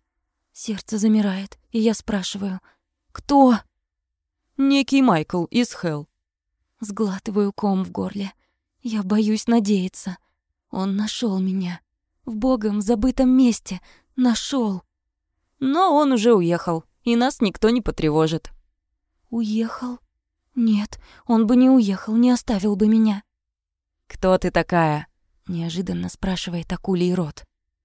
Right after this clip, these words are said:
Я молчу. Что ему ответить? Сказать, что я дочь Майкла из Креста? Может, это отсрочит то, что они собираются со мной сделать? Или это только ускорит неизбежное? Я не знаю, не знаю, не знаю.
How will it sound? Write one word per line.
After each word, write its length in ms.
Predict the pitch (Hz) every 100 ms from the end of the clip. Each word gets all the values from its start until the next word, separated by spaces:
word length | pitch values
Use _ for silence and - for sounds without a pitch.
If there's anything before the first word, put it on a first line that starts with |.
| _ _
Я 240 | 220 202 185
молчу. 560 | 190 208 - 175 170 - _ _ _ _
Что 320 | - - 196
ему 220 | 180 175
ответить? 580 | 165 - 180 165 - - _ _ _
Сказать, 420 | - - 202 208
что 180 | - -
я 120 | 202
дочь 280 | 185 214 -
Майкла 400 | 214 208 233 208
из 140 | 185 -
Креста? 500 | - 190 - 165 165 _ _ _ _ _
Может, 400 | 214 220 208 220
это 200 | - 220
отсрочит 560 | 220 - 247 247 196 -
то, 120 | 220
что 200 | 202 -
они 180 | 208 214
собираются 600 | 208 208 220 202 185 190
со 160 | - 208
мной 180 | 214
сделать? 520 | 208 190 196 170 - - _ _ _ _
Или 260 | 240 226 226
это 240 | 220 220
только 360 | - 220 214 226
ускорит 600 | 226 - 220 190 185 -
неизбежное? 800 | 202 208 175 196 185 190 175 175 _ _ _ _
Я 220 | 233 220
не 140 | 214 220
знаю, 460 | 208 175 165 180 - _ _
не 160 | - 226
знаю, 440 | 196 214 202 190
не 160 | 214 240
знаю. 440 | 202 196 170 175